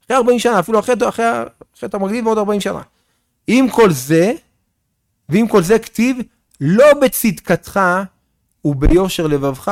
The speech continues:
אתה בא לרשת את ארצם. כי ברשעת הגויים ולמען הקים את הדבר." <laughs> מה אומר פה בעצם? תראו מה זה לזכות לארץ ישראל. איך זוכים לארץ ישראל?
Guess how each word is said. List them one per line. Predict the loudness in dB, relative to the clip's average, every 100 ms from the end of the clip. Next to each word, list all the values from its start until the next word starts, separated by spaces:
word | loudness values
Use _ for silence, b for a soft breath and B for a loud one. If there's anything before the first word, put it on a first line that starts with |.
| -4
אתה | -4
בא | -6 -4
לרשת | -4 -6 -8 -10
את | -8
ארצם. | -10 -10 -12 -12 -14 _ _ _ _ _ _ _ _
כי | -10
ברשעת | -8 -6 -4 -4 -4
הגויים | -4 -4 -4 -2 -2 -2 -4 -8 -10
ולמען | -6 -4 -2 -4
הקים | -4 -6
את | -6
הדבר." | -6 -8 -10 -14 -20 _ _
<laughs> | _ _ _
מה | -6 -2
אומר | -2
פה | -2
בעצם? | -6 -6 -6 -10 -10 _ _ _ _ _ _ _
תראו | -4 -2
מה | 0 0
זה | -2
לזכות | -4 -6 -8 -6
לארץ | -6 -6 -8
ישראל. | -12 -12 -14 -14 -20 _ _ _ _ -20
איך | -16
זוכים | -12 -10 -8
לארץ | -6 -8
ישראל? | -10 -12 -12